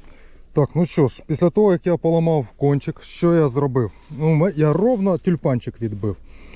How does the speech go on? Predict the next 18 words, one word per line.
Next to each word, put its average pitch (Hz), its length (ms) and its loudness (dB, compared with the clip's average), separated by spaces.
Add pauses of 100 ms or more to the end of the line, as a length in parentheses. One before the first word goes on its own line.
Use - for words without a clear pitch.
(320)
Я 185 220 4
взяв 175 220 0
оцей 170 220 -2
кончик, - 400 -2 (720)
розігрів. 175 840 2 (1080)
Ну, 143 400 2
він 170 200 2
якось, 170 280 0
я 165 80 0
не 160 100 0
знаю, 147 340 0 (100)
пихнув 147 380 0
у - 20 0
мене, 120 420 0 (140)
і 175 120 2
отакий 160 300 0
кусочок 175 480 -2
вискочив. 131 600 -4